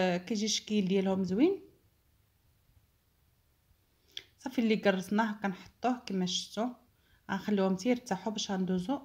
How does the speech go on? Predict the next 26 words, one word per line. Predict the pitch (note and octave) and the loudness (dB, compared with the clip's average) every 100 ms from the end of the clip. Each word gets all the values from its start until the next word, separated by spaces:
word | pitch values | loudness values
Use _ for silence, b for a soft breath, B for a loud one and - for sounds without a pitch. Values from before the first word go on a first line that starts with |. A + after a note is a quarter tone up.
| - _ _ | -12 _ _
نبداو | G3 G3+ F3 G3+ F#3+ | -2 0 2 2 0
نطيبوا. | F#3 F3+ F3+ F#3 D#4+ - b b b b b b b | 0 0 2 2 0 -2 b b b b b b b
كيكونوا | D4+ D4 C#4+ C4 | 0 4 6 8
الولا | A#3+ A#3+ A#3 | 8 8 8
ارتاحوا | A#3 - C4+ C4 A3 | 6 6 6 4 0
صافي | A#3+ A#3 G#3+ | 0 0 0
درنا | A3+ A3+ G#3+ | 2 2 2
مقله | G#3+ G#3 G#3 G3 - | 2 2 0 0 -2
كبيره | - F3+ A3+ B3+ G3+ G3+ G3+ - | -10 -6 0 2 2 0 -2 -4
هنا | F#3+ F#3 F#3+ G3 | -4 -2 -2 -4
على | - F#3 | -4 -4
البوطه، | F#3+ G3 G3+ A3 | -4 -6 -6 -4
لان، | G#3 A2+ F#3+ G#3 D4+ D#4 B B B | -4 -2 0 2 2 0 B B B
آه، | F3+ F#3+ F3+ E3+ | 0 2 4 2
هذيك | G3 G#3 G#3 | 0 0 -2
المقله | G3+ F#3+ G#3 A#3+ | -4 0 0 0
كنطيبوا | A3+ F#3+ F3+ F3 | 0 -2 0 0
عليها | F3 F3+ D#3+ | 2 2 2
على | E3 | 2
الفرن. | E3+ - D4+ E4+ E4 - _ _ _ b b b b b _ _ _ _ _ _ _ _ _ _ _ _ _ | -2 0 2 2 -2 -12 _ _ _ b b b b b _ _ _ _ _ _ _ _ _ _ _ _ _
الفرن | - A3+ F#3+ | -12 -8 -6
كيكون | G#3 G3+ F3+ - | -6 -6 -8 -6
كبير | F#3+ G#3+ | 0 0
ماشي | F3+ F3+ - G#3+ G3 - E3+ | 0 -2 -2 -2 -4 -6 -12
بحال | - G#3 F3+ | -10 -8 -2
هذا. | F3+ F3 G#3+ | -2 0 0